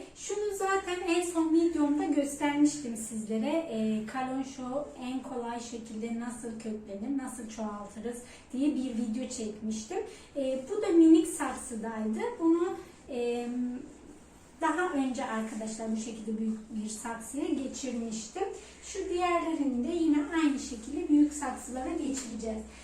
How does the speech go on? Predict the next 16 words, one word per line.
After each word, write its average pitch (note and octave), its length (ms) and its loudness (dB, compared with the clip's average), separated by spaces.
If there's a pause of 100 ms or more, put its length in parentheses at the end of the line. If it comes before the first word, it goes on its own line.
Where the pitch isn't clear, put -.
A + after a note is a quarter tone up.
(160)
Şimdi G4+ 340 0
ilk G4+ 460 2
önce D4 520 4
var F4+ 340 4
olan B3 300 0 (120)
topraklarından, B3+ 1200 0 (340)
saksılarından C4+ 960 0
çıkarmamız C4+ 840 0
gerekiyor. A3 760 -2 (500)
Şöyle, A#3+ 920 -4 (720)
şu - 200 -6
şekilde. B3 600 -2
Bakın E4+ 320 2
arkadaşlar, D4 840 4 (120)
e, B3 380 -2 (160)
bunu D#4+ 480 10